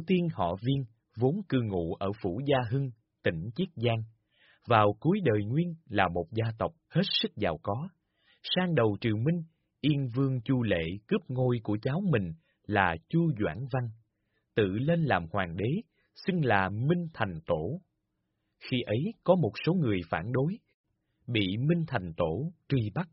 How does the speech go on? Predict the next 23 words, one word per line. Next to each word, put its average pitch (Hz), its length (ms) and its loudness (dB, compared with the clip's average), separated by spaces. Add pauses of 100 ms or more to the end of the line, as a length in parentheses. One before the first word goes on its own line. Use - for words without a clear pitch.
(100)
giết 175 180 -2
sạch. 107 260 -2 (960)
Tổ 117 240 6
tiên 147 240 6
họ 107 220 -2 (100)
Viên 143 180 2 (340)
vì 113 240 2
có 196 160 2
giao 175 240 4
du 170 320 2
với 160 160 4
những 135 240 -2
người 98 220 0 (100)
chống 151 220 0
đối 156 260 2 (260)
nên 104 340 0
cũng 104 220 -2
bị 82 320 -2
truy 113 140 0 (120)
bắt. 185 140 -2 (600)
May 123 200 4
mắn 110 160 0 (280)
chạy 92 200 2